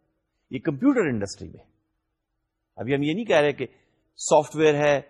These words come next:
یا ہارڈ ویئر ہے، it's a computer industry, most likely hardware industry۔ تو اس میں کون سے فنکشن آپ کو نظر آ رہے ہیں؟ تین۔ انڈسٹری کون سی ہے؟ بزنس کون سی ہے؟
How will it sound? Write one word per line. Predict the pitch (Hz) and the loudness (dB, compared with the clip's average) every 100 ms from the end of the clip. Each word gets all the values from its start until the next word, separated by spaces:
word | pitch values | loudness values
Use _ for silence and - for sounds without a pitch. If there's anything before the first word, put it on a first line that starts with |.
| _ _ | _ _
یا | 123 120 | -6 2
ہارڈ | 139 135 | 2 4
ویئر | 117 101 | 2 0
ہے، | 85 - _ _ _ _ _ _ _ _ | -4 -18 _ _ _ _ _ _ _ _
it's | 127 - | -10 -4
a | 233 | -2
computer | 220 285 185 | 2 4 4
industry, | 113 - - - _ _ _ _ _ 160 | 2 -4 -10 -20 _ _ _ _ _ 2
most | 285 220 180 | 2 4 4
likely | 165 165 160 151 _ _ _ _ | 4 2 0 -2 _ _ _ _
hardware | 156 156 131 | 4 4 2
industry۔ | 110 101 - - - _ _ _ _ _ _ - | -2 -6 -10 -14 -20 _ _ _ _ _ _ -10
تو | |
اس | 123 | -8
میں | 117 | -6
کون | - 185 | 0 0
سے | 208 208 | 0 -4
فنکشن | 185 185 202 | -4 -6 -2
آپ | 180 175 | -2 -2
کو | 180 | -2
نظر | 175 180 | 2 4
آ | 175 185 | 4 2
رہے | 208 | -2
ہیں؟ | 202 _ | -10 _
تین۔ | 185 135 85 - _ _ _ _ _ _ _ _ | -2 -2 -4 -16 _ _ _ _ _ _ _ _
انڈسٹری | 127 185 - 254 | -2 -2 -2 0
کون | 240 247 | 2 0
سی | 262 277 | -6 -6
ہے؟ | 285 _ _ | -10 _ _
بزنس | 131 156 247 | -4 -2 -2
کون | 202 233 | 0 -2
سی | 208 269 | 0 -2
ہے؟ | 277 | -2